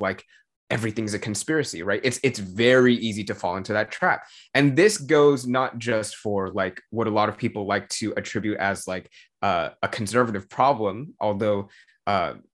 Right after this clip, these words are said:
they, there are, like, aspects of, like, uh, the conservative media ecosphere that is also problematic, right? This is a problem that anybody can fall into,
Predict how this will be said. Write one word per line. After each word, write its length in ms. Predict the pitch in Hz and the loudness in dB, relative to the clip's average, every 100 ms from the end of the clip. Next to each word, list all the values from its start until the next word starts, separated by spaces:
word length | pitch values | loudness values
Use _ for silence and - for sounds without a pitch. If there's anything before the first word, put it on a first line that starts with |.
| _ - | _ -12
they, 220 | - 107 | -4 -2
there 360 | 101 107 - - | 0 0 0 2
are, 400 | 113 120 117 110 | 6 6 6 4
like, 220 | 110 101 - | -2 -4 -2
aspects 480 | 92 - 101 98 - | -4 -2 -6 -6 -8
of, 160 | 95 | -8
like, 260 | 92 90 - 101 | -6 -6 -8 -6
uh, 220 | 87 80 | -6 -6
the 80 | 98 | -8
conservative 540 | 110 98 104 92 95 | -8 -4 -4 -4 -8
media 360 | 101 110 104 92 | -6 -2 -2 -2
ecosphere 640 | 95 95 92 - 95 90 92 | -4 -6 -8 -6 -6 -6 -6
that 220 | 90 80 | -8 -8
is 240 | 98 95 - | -10 -10 -6
also 260 | 110 127 98 | -4 -2 -4
problematic, 680 | - 101 - 82 82 92 - - - | -4 -6 -6 -10 -10 -12 -14 -14 -6
right? 220 | 95 - _ - - - | -4 -6 _ -20 -16 2
This 240 | 147 185 | 4 4
is 160 | - 135 | 2 0
a 40 | |
problem 380 | 123 - 127 123 | 0 0 2 2
that 200 | 123 - _ | 0 -2 _
anybody 640 | 147 202 151 107 - - - | -4 -2 -2 -4 -8 -16 -14
can 180 | - 107 | -8 -4
fall 260 | 113 98 | -2 -2
into, 480 | 92 85 - - 58 | -4 -10 -14 -16 -18